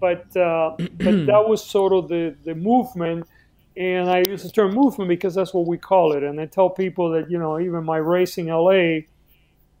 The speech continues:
Speaker 1: yes, obviously I'm the tip of the spear. I'm the one that puts himself out there. But, uh,
Speaker 2: Yeah.
Speaker 1: but this is really about a movement, and L A County being such a large, well, the largest county in the country is so important in this movement.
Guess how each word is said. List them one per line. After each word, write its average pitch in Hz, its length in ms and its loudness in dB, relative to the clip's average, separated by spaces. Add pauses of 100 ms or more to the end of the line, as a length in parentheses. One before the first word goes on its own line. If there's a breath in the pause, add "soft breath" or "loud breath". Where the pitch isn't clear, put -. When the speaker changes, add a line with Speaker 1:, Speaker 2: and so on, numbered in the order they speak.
(120)
Speaker 1:
yes, 190 300 2
obviously 180 400 2
I'm 165 200 -4
the 156 100 -6
tip 180 220 -6
of 156 100 -4
the 151 80 -6
spear. 165 300 -4
I'm 160 100 -6
the 160 80 -6
one 160 240 -4
that 156 140 -4
puts 170 160 -4
himself 156 460 -4
out 160 240 2
there. 143 280 -4
But, 151 280 -6 (140)
uh, 156 320 0 (480)
Speaker 2:
Yeah. - 100 -4
Speaker 1:
but 160 80 -2
this 226 160 -4
is 214 140 -6
really 202 260 8
about 170 240 4
a 160 60 4
movement, 196 480 0
and 180 100 -6
L 180 140 0
A 175 100 2
County 175 320 -6
being 160 420 -6
such - 300 -4
a 165 60 -2
large, 180 340 2
well, 160 200 -2
the 160 100 2
largest 196 400 4
county 170 260 -4
in 156 60 -10
the 156 80 -12
country 175 300 -8
is - 80 -12
so 175 180 -2
important 156 460 -2
in 143 40 -12
this 139 220 -12
movement. 139 400 -10